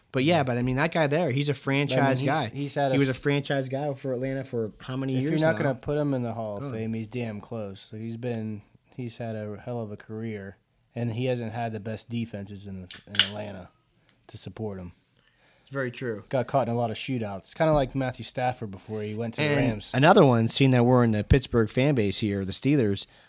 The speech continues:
Speaker 1: um, Big Ben not being on his former team and
Speaker 2: Uh-huh.
Speaker 1: obviously retiring, you know, is also huge news in the offseason.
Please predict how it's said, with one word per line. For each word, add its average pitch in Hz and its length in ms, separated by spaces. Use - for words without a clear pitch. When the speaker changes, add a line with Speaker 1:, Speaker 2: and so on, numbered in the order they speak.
Speaker 1:
um, 104 480
Big 131 240
Ben 120 440
not 127 240
being 135 180
on 113 80
his 160 140
former 101 280
team 101 360
and 95 100
Speaker 2:
Uh-huh. 98 60
Speaker 1:
obviously 101 280
retiring, 95 720
you 98 160
know, 92 80
is 98 100
also 98 220
huge 98 420
news 95 460
in 104 60
the 95 80
offseason. 87 420